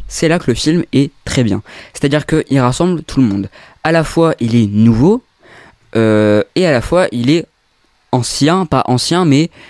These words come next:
euh, il y a de l'originalité, et il y a aussi, euh, quand même un peu de trucs pour que les fans ne te gueulent pas dessus. Et le mélange est hyper bien géré.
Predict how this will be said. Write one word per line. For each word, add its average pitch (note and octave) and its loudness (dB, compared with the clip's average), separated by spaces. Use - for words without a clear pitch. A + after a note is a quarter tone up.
euh, G#2+ 2
il B2 -4
y C#3+ 0
a F3 2
de - -8
l'originalité, B2 0
et D3 0
il E3 -2
y C#3 0
a A2+ 2
aussi, C#3 -2
euh, F#2 -2
quand B2+ 0
même D3+ 0
un A#2 0
peu C#3+ 0
de C3 2
trucs C#3+ -2
pour B2+ -2
que A#2+ -2
les A2 0
fans C#3 -2
ne A2+ 0
te - -2
gueulent B2 0
pas A#2+ -2
dessus. - -8
Et C#3 2
le C#3 4
mélange C#3+ 2
est C#3 0
hyper B2 -4
bien B2+ -2
géré. A2 -6